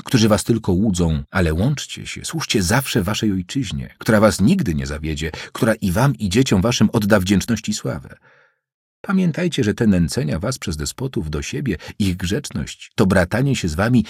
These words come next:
nie trwa dłużej, tylko dopokąd was potrzebują. Doświadczyliście przy ostatnim rozbiorze kraju,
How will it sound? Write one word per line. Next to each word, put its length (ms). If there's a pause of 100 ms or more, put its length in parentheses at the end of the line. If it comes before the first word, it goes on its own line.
(140)
nie 140
trwa 260
dłużej, 520
tylko 280
dopokąd 460
was 160
potrzebują. 840 (460)
Doświadczyliście 880
przy 160
ostatnim 400
rozbiorze 400
kraju, 360